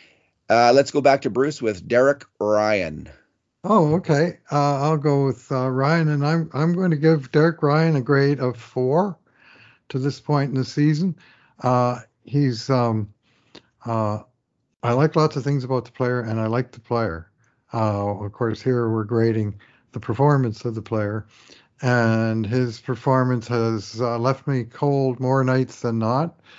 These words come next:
Speaker 2: And I do think he's coming around. I think he's played better this last ten games than he did any time prior to that.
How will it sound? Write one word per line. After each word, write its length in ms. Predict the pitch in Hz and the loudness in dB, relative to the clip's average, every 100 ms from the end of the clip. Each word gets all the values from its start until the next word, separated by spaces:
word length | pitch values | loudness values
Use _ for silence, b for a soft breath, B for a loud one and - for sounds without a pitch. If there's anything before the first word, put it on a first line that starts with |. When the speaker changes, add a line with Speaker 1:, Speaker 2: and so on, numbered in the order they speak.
| b b b | b b b
Speaker 2:
And 140 | - 117 | -6 -4
I 80 | 120 | -2
do 200 | 113 160 | -2 -2
think 280 | 165 170 | -2 -2
he's 180 | 160 139 | -2 -8
coming 260 | - 131 131 | -4 -4 -2
around. 440 | 113 110 123 143 | -2 -2 -2 -2
I 60 | 113 | -2
think 200 | 120 113 | -6 -8
he's 160 | 110 | -12
played 300 | - 123 110 | -6 -4 -2
better 340 | 110 110 120 120 | -2 -2 -2 -4
this 200 | 107 - | -6 -2
last 360 | 107 107 - | -2 -2 -4
ten 200 | - 120 | -6 -4
games 360 | 117 104 113 117 | -2 -2 -2 -2
than 140 | 110 | -4
he 100 | 104 | -4
did 260 | 101 110 92 b b b b b - | -2 -2 -4 b b b b b -4
any 220 | 113 117 | -2 0
time 260 | 123 123 | 0 -2
prior 340 | 117 117 113 123 | -2 0 2 2
to 80 | 123 | 0
that. 340 | 123 147 151 | 0 -2 -4